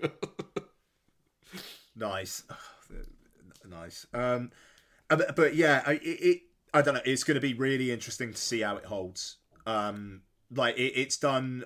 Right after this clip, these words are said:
Speaker 2: uh, about, I think, four hundred and thirty million worldwide, you know, which would be a good start if it wasn't the sequel to the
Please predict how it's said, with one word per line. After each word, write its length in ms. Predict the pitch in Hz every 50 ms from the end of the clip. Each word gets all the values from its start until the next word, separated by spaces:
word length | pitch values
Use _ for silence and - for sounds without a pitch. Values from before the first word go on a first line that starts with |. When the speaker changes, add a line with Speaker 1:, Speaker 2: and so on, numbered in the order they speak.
| - -
Speaker 2:
uh, 320 | 123 120 120 117 117 120
about, 280 | - - 120 117 113 - -
I 40 | -
think, 240 | - 123 120 120 -
four 240 | - - 131 117 117
hundred 180 | 113 104 -
and 100 | 117 104
thirty 300 | - 123 113 110 110 110
million 340 | 107 107 104 104 107 101 101
worldwide, 680 | 101 104 104 101 95 95 107 107 101 95 92 90 85 - - - -
you 100 | 113 113
know, 220 | 98 95 92 90 87 - - - - - _ _ _ _ _ _ _ -
which 300 | 143 139 135 - - -
would 320 | 120 120 131 120 - -
be 160 | - 127 120
a 60 | 113 110
good 260 | 110 - 120 110 -
start 540 | - - - - 107 107 110 101 104 - 110
if 120 | 90 -
it 120 | 120 -
wasn't 320 | - 107 104 98 110 104 90
the 60 | 104
sequel 440 | - - 113 104 95 - - 107 98 95
to 120 | - 117
the 180 | 101 101 98